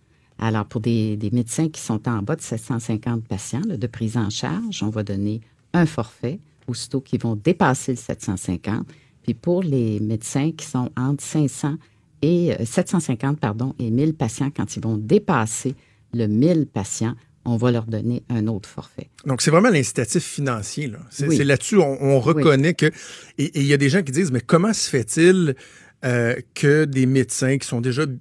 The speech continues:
Speaker 2: bien rémuné-, rémunérés aient besoin d'incitatifs pour travailler davantage. Moi, je, les gens le savent, là, ma conjointe est médecin spécialiste, je mange des tomates, je me fais garrocher des tomates depuis des années parce que je, je dévoile mon, mon intérêt,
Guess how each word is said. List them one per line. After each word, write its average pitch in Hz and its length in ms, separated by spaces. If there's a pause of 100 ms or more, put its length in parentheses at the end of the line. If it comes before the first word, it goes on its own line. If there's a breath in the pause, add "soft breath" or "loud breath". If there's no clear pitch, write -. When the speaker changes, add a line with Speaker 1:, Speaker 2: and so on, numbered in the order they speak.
Speaker 2:
bien 135 420
rémuné-, 123 480
rémunérés 123 720
aient 135 120
besoin 135 460
d'incitatifs 147 920
pour - 180
travailler 127 280
davantage. 127 720 (520 loud breath)
Moi, 202 120
je, 135 120 (180)
les 135 220
gens 165 120
le 143 80
savent, 139 280
là, 127 40
ma 120 120
conjointe 131 440
est 123 60
médecin 117 300
spécialiste, 117 500
je 117 100
mange 120 400 (220)
des 110 180
tomates, 127 360
je 120 40
me 110 80
fais 123 120
garrocher 127 300
des 127 80
tomates 131 240
depuis 120 240
des 120 300
années 131 220
parce 113 180
que 123 220
je, 113 180
je 113 140
dévoile 131 500
mon, 120 200 (340 soft breath)
mon 117 200
intérêt, 139 400